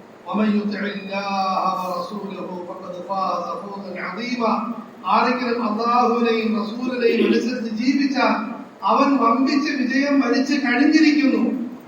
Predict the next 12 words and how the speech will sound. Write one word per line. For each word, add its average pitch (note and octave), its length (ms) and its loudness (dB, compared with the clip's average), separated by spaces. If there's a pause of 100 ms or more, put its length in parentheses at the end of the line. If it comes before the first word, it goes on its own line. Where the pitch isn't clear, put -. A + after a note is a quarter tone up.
(200)
അള്ളാഹുവാണ് C4 720 4
വമ്പിച്ച A#3 300 2 (100)
വിജയം A#3+ 320 0
എന്ന് A#3 160 0
പറയുന്നത്. G3+ 500 -2 (380)
എന്താ B3 240 2
വമ്പിച്ച B3+ 300 0 (100)
വിജയം? C4 320 0 (520)
ഈ A3+ 120 0
ലോകത്ത് A3 360 2 (100)
സ്വസ്ഥത, G#3+ 340 -4 (300)
സമാധാനം, G3 680 -4